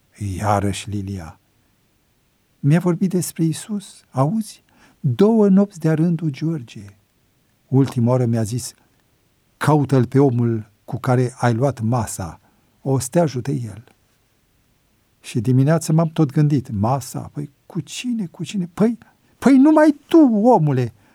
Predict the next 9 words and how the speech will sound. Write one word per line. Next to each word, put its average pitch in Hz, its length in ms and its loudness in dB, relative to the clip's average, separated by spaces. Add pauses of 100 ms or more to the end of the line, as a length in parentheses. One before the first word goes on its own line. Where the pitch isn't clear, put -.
(640)
Te-am 123 220 2
căutat 135 480 2
pe - 120 -4
la 135 100 2
biserica 127 500 0
de 127 80 2
lângă 123 220 0
Cismigiu, 117 560 -4
degeaba. 104 840 0